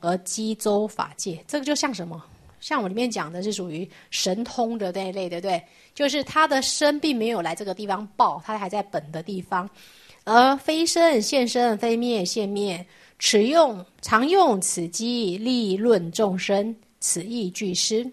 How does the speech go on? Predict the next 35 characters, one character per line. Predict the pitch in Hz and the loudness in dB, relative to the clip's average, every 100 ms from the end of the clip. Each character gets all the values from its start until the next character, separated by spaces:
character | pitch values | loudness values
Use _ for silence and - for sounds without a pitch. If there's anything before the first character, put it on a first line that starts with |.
| _ _ _ - _ | _ _ _ -20 _
那 | - 381 | 0 4
如 | 302 349 | 4 6
果 | 285 | 6
是 | 294 | 4
从 | 254 220 | 0 0
弟 | 269 269 | 0 -2
子 | 185 | -2
的 | 165 | -6
角 | 175 139 | -4 -4
度， | 170 196 | 0 2
若 | 233 247 | 6 4
具 | 226 254 | 4 -2
弟 | 226 262 220 | -2 -4 -4
子 | 190 226 | -6 -6
者， | 202 147 175 _ - | -6 -6 -10 _ -10
直 | - 220 | -6 -4
是， | - 320 285 165 175 - _ - | -4 -2 -2 -2 -6 -20 _ -6
是， | - 220 208 _ _ - | -4 -4 -8 _ _ -14
对 | 202 | -8
不 | |
起， | 180 - - - _ | -8 -8 -18 -20 _
即 | - 269 | -6 -4
是 | 302 403 302 | 0 2 2
法 | 277 175 | 4 2
身 | 185 262 269 | 2 0 0
菩 | 196 | -2
萨 | 214 269 208 | 0 2 2
以 | 180 185 | 0 -4
不 | 175 208 | -2 -2
住 | 233 349 294 185 | -2 0 2 2
法 | 190 170 151 170 | 2 0 0 -4
住 | - 254 | -4 -2
于 | 185 190 | 0 -2
本 | 202 151 151 | -2 -4 -4
地， | 262 233 | -8 -8